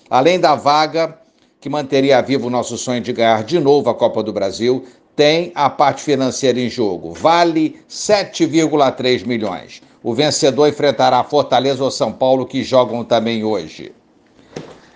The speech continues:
Invicto no Brasileiro, nos cinco jogos sob o comando de Marcão, o Fluminense volta suas atenções hoje para as quartas de final da Copa do Brasil, buscando essa vaga.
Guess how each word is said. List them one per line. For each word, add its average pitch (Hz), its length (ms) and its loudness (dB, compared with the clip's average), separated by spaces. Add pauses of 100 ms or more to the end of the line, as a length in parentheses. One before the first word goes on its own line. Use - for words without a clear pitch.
(560)
Invicto 202 640 2
no 208 140 4
Brasileiro, 170 720 2
nos 131 320 -8
cinco 151 320 -4
jogos 139 280 0
sob 139 180 -2
o 131 40 2
comando 127 400 2
de 110 80 -4
Marcão, 117 540 0
o 123 40 -2
Fluminense 147 600 -2
volta 151 560 2
suas 143 240 -4
atenções 131 880 -4
hoje 131 400 4
para 131 260 2
as - 180 -4
quartas 139 360 0
de 117 60 -6
final 120 320 -2
da 117 100 -4
Copa 120 280 -4
do 113 80 -4
Brasil, 110 340 0
buscando 113 480 0
essa 110 240 0
vaga. 85 420 -6